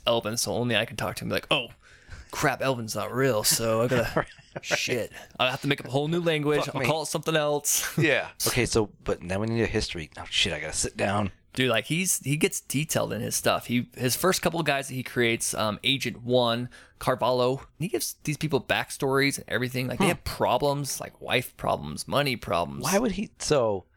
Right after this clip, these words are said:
Speaker 2: uh, so the scenario is that these are people that he's,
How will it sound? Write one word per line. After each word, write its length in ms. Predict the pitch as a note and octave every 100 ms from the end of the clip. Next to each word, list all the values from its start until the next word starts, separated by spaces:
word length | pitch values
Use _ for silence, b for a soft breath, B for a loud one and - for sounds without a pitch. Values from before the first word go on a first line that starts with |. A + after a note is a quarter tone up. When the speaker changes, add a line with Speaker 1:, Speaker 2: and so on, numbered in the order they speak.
| B B B
Speaker 2:
uh, 60 | C3
so 140 | B2+
the 120 | D3 B2
scenario 760 | C#3 D3 D#3 B2 G2+ F2+ F2 - -
is 80 | G2
that 240 | G2 -
these 200 | G2+ G#2
are 60 | F#2
people 300 | F#2+ F#2+ F#2
that 120 | E2+
he's, 380 | F#2 E2 -